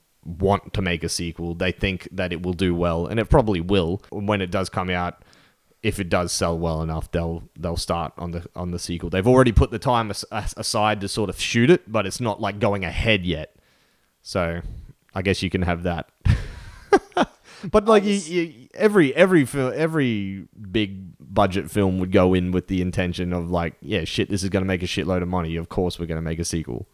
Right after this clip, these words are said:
Speaker 1: From a storyteller's point of view, it's, you know, it's not ethical, but, like, it does make sense from a,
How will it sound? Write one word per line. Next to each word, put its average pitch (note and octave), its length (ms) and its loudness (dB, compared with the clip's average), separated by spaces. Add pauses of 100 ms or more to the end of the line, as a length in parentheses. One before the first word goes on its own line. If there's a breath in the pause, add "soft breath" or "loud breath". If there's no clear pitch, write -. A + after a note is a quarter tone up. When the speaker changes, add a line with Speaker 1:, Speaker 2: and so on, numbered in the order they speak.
Speaker 1:
From A2+ 340 2
a G#2 60 -2
storyteller's A2+ 720 6 (300)
point G#2+ 180 6
of F2+ 80 4
view, F#2 440 4
it's, - 340 -6 (100)
you G2+ 140 -2
know, F2+ 240 -2 (100)
it's - 200 -8
not F#2+ 200 -6
ethical, F#2 380 -4
but, G#2+ 180 2
like, F#2+ 220 2
it F2 220 -2
does G#2+ 260 6
make F2 200 0
sense F2 320 -6
from F2 260 -4
a, E2+ 240 -2